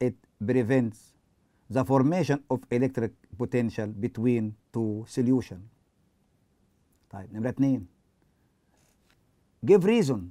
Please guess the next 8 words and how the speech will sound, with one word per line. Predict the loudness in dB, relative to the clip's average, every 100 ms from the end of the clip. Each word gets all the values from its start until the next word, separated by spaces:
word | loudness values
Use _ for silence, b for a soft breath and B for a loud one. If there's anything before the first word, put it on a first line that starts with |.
| _ _ _ _ _ _ 0
الكونك | 0 6 10 10 10 2
سلفوريك | 4 4 6 6 6 4 4
اسيد | 6 4 -2 _ _ _ _ _ _ _ _ _ _ 4
is | 4 4 6
added | 10 10 8 2 -2
in | -2 -2 6
ester | 6 6 4 2
formation | 4 4 4 2 0 -2 -6